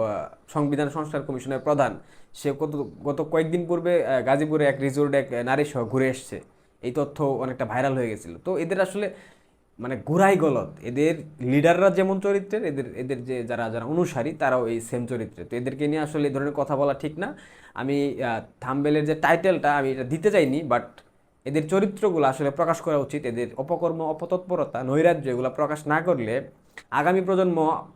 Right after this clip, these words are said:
আমাদেরকে দায়ী করবে। আমরা তাদের কাছে প্রশ্নের উত্তর দিতে পারবো না যদি বেঁচে থাকি। বলবে, "তোমরা কেন কথা বলোনি? তোমরা দেশকে বিক্রি করে দিয়েছিলে একটা নির্দিষ্ট গোষ্ঠী, একটা পশ্চিমা দালালদের হাতে,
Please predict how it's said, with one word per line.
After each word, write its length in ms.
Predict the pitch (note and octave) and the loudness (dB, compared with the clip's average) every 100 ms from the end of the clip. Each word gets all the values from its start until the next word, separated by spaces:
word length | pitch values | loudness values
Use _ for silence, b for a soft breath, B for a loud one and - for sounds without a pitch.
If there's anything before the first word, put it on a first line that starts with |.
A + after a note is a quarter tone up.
| _ - | _ -4
আমাদেরকে 400 | C#3 D#3 E3 D#3+ | 0 2 2 2
দায়ী 200 | C#3+ D#3+ | 4 4
করবে। 340 | D3+ A#2 C3+ | 2 -2 -2
আমরা 200 | C3 B2+ | -4 -4
তাদের 260 | B2 C3 - | -4 -4 -2
কাছে 320 | C#3 - C3+ - | -4 -4 -6 -4
প্রশ্নের 280 | D#3 D#3 D3+ | -6 -2 -2
উত্তর 180 | F3 G3 | 0 0
দিতে 220 | G3 F3+ | 2 2
পারবো 200 | B2+ A2 | 0 -2
না 120 | C#3 | -4
যদি 160 | C3 A#2+ | -4 0
বেঁচে 240 | D3+ F3+ | 0 0
থাকি। 300 | C3+ A#2 D3+ - b b - | -2 -4 -6 -10 b b 0
বলবে, 180 | D#3 D#3 | 2 2
"তোমরা 240 | E3+ E3 | 2 0
কেন 220 | D#3+ D#3+ | 0 0
কথা 240 | C#3+ C3+ A2+ | 0 -2 -2
বলোনি? 280 | A2 G#2 | -2 -4
তোমরা 320 | G2+ C3 C3 B B - | -4 0 0 B B -10
দেশকে 360 | A2+ C#3+ - D#3 | -2 -2 0 0
বিক্রি 340 | C#3+ - F#3 | 0 -2 -2
করে 200 | F3 E3 | 0 0
দিয়েছিলে 360 | D3 D3 D3 C3 | 0 0 0 -2
একটা 200 | C3 C3+ | 0 -2
নির্দিষ্ট 400 | C3+ C3+ C3+ C#3 | -2 -4 -4 -4
গোষ্ঠী, 440 | B2 D#3 D3+ C#3+ | 0 -2 -2 -2
একটা 240 | C3 B2 A#2+ | -2 0 -2
পশ্চিমা 440 | D#3 D#3 - D#3+ | -2 -4 -2 0
দালালদের 420 | B2+ C#3 D#3 D#3 | 4 6 6 2
হাতে, 360 | B2+ - A#2+ | -4 -6 -8